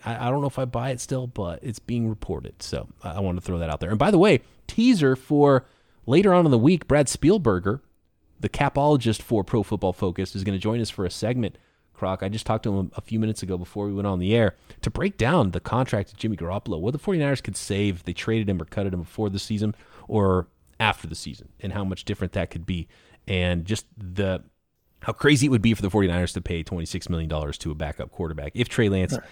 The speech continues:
Speaker 1: is indeed the starter. So that's going to be a future episode, probably later on this week. But what do you think, Croc, right now? 'Cause you're saying, "Let's play Trey." Do you trade or cut Jimmy, or you say, "No, let's, let's, let's keep 'em both and just let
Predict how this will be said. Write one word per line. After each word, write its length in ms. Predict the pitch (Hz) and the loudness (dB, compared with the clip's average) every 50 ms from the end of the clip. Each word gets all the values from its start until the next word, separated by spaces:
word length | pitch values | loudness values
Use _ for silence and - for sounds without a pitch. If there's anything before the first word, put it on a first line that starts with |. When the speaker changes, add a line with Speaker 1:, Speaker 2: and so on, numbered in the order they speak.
| - - _ | -20 -8 _
Speaker 1:
is 180 | 117 107 95 90 | 0 0 0 0
indeed 480 | 90 85 80 - 87 82 80 73 71 - _ | -2 -4 -4 -6 -6 -6 -8 -8 -10 -14 _
the 60 | - | -14
starter. 400 | - - - 85 78 71 - 78 | -12 -10 -8 -8 -8 -8 -10 -12
So 180 | - - 85 80 | -12 -10 -8 -4
that's 220 | 87 95 101 - | -4 -4 -4 -4
going 160 | - 113 104 | -6 -6 -6
to 40 | 98 | -6
be 120 | 87 92 87 | -6 -6 -6
a 20 | |
future 300 | - - 95 - - 85 | -4 -4 -4 -2 0 -2
episode, 480 | 85 - - - - 87 80 78 - - _ _ _ _ _ _ _ _ | -2 -2 -4 -4 -2 -2 -2 -2 -4 -10 _ _ _ _ _ _ _ _
probably 460 | - - 110 113 113 107 101 101 92 | -4 0 0 2 2 2 2 2 2
later 280 | 90 98 95 90 87 85 | 2 2 2 2 2 2
on 180 | 85 82 78 | 2 0 0
this 200 | 76 78 - - | -2 -4 -6 -6
week. 200 | - 80 71 - - | -6 -6 -6 -6 -8
But 60 | - 85 | -6 0
what 140 | 104 139 180 | 2 2 2
do 60 | 196 | 2
you 60 | 151 | 2
think, 220 | - - 113 78 - | 2 0 0 -2 -2
Croc, 300 | - - 76 73 - - _ _ _ _ _ _ - | -4 -6 -6 -6 -8 -12 _ _ _ _ _ _ -4
right 220 | 110 127 143 143 | -2 -2 -2 0
now? 280 | 135 117 90 69 65 104 - - - _ _ _ _ _ | 0 0 0 -2 -4 -8 -12 -16 -20 _ _ _ _ _
'Cause 160 | - 98 90 | -6 -2 0
you're 100 | 113 165 | 0 0
saying, 460 | 180 - - 175 139 127 117 113 120 135 | 2 4 4 6 6 6 6 4 2 0
"Let's 160 | 127 135 - | -2 -2 -2
play 280 | - - 156 143 113 - _ _ _ _ - | 0 2 2 2 0 -2 _ _ _ _ -6
Trey." 420 | - - 196 196 131 104 98 - _ _ _ _ _ _ _ _ _ _ _ _ _ _ _ - | 0 2 4 4 4 4 2 0 _ _ _ _ _ _ _ _ _ _ _ _ _ _ _ -4
Do 80 | 131 | -2
you 60 | 131 120 | -2 0
trade 320 | - - 143 156 165 165 | 2 4 4 4 4 4
or 40 | 156 | 2
cut 240 | - - 175 175 139 | 2 2 2 2 4
Jimmy, 340 | 127 156 175 190 202 175 | 4 4 4 4 2 2
or 60 | 165 151 | 2 2
you 140 | 143 143 | 2 2
say, 160 | 131 - 165 185 | 0 0 -2 -2
"No, 140 | 226 226 | 0 0
let's, 200 | 147 127 - - | 0 -2 -2 -4
let's, 340 | 139 139 131 - - - - | -4 -2 -2 -2 -4 -8 -8
let's 160 | 135 139 - | -8 -8 -8
keep 200 | - - 175 147 | -6 -6 -4 -2
'em 100 | 131 120 | 0 0
both 400 | 110 110 98 82 76 - - - _ - | 2 2 2 0 0 -4 -10 -14 _ -4
and 200 | 107 95 92 87 | -4 -2 -2 -2
just 200 | 101 - - 92 | -4 -4 -4 -2
let 340 | 95 107 107 95 - - | 0 0 0 0 -2 -8